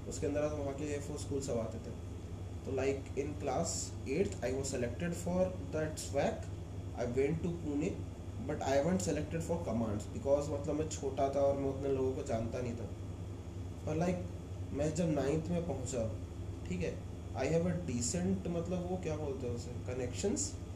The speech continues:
जो referees हैं, मैं उनको जानता था, पर स्कूल वालों ने सिलेक्ट नहीं किया। अब मैं बैठा था dedicatedly,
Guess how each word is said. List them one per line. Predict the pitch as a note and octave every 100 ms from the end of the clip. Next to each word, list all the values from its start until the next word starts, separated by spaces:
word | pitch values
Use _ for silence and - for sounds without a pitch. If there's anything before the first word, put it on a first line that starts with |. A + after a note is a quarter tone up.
| - - -
जो | - C3+
referees | C3 C3 E3+ F#3 F#3
हैं, | F#3
मैं | F3
उनको | D3 - F3
जानता | E3+ E3+ F3+
था, | F#3
पर | F#3
स्कूल | - - F3+ F3
वालों | E3+ E3
ने | F3
सिलेक्ट | - C#3 C#3 E3
नहीं | E3
किया। | E3 F#3+ A3 - - - - - - - - -
अब |
मैं | F#3 G3+
बैठा | D3+ B2 A2+ A3
था | G3+ - G2
dedicatedly, | A2+ B2 C3+ D#3+ D#3+ F3+ F#3